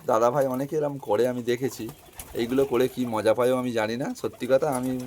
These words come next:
পায়রা শখে পুষি বন্ধুরা, আর আমি এইভাবেই চলতে চাই সারাটা জীবন,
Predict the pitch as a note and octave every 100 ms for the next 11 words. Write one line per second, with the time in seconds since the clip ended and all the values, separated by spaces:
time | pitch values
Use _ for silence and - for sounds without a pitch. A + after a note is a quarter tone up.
0 | C3 - F#2+ G#2 A#2 - B2 C#3 B2+ -
1 | C3+ C#3 C#3 F#3+ B3+ - - - - -
2 | - G2+ G2+ G#2 A#2 A#2+ A#2+ A2 - C3
3 | C#3+ D3+ D#3+ D3+ B2+ A#2 C#3+ C#3+ C#3+ C3
4 | - - - A2 A2+ B2 A#2 A#2+